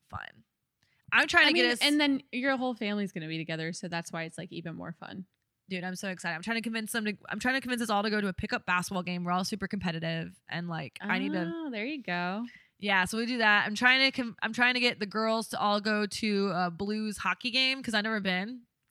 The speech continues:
Speaker 1: Dude, I'm from
Speaker 2: Mm-hmm.
Speaker 1: fucking Saint Louis, and I've only been to the Cardinals games, really. So trying to do that, and I don't know, it'd be, it'll be good. It'll be nice just to get away and just I know I'm still gonna be working. You and I both will be working.
Speaker 2: Right.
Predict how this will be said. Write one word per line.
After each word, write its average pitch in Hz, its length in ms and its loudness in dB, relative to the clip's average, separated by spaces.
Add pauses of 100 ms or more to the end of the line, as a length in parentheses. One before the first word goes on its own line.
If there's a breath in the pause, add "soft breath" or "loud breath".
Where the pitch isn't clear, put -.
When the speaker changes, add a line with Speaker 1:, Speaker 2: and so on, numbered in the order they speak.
(100)
Speaker 1:
Dude, 220 240 0
I'm 277 120 0
from 311 160 2
Speaker 2:
Mm-hmm. 196 120 -4
Speaker 1:
fucking 339 240 0
Saint 240 220 -4
Louis, 226 320 0
and 190 100 -6
I've 185 120 -4
only 214 160 -2
been 214 140 -2
to 190 40 -4
the 185 60 -6
Cardinals 185 420 -4
games, - 300 -14
really. 139 220 -8 (760 soft breath)
So - 120 -14
trying 285 200 2
to 262 60 -2
do 269 140 2
that, 202 520 6
and 185 340 -6
I 330 40 2
don't 440 220 2
know, 208 100 -2
it'd 233 120 -2
be, 285 80 2
it'll 277 160 0
be 285 80 2
good. 202 240 0 (440)
It'll 311 100 -2
be 339 80 0
nice 254 360 6
just 220 160 -4
to 226 60 2
get 202 120 4
away 185 380 4
and 165 120 -6
just - 260 -8 (760)
I 247 60 10
know 269 100 6
I'm 269 100 2
still 240 140 0
gonna 226 60 2
be 202 80 4
working. 170 420 -2
You 202 80 0
and 202 80 2
I 180 80 4
both 180 200 -2
will 175 60 -6
be 160 120 -6
working. 170 480 -8 (340)
Speaker 2:
Right. 170 460 0